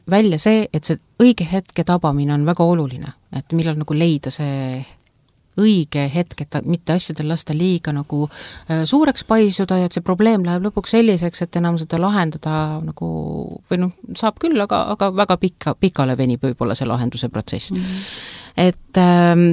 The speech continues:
Speaker 1: me oleme ju loodud selliseks kannatajarahvaks, et noh, öeldakse ju meil siin ta-, ikkagi, et kannata ära,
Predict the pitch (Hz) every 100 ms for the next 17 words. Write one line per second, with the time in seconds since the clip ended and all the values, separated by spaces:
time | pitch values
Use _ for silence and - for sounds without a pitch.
0 | - 190 220 208 202 202 233 202 165 -
1 | 175 175 - 233 240 147 - 143 156 202
2 | - 147 - - - 160 147 _ _ _
3 | 175 151 151 - 165 160 165 156 156 147
4 | 185 147 80 170 165 151 151 - 226 220
5 | - 185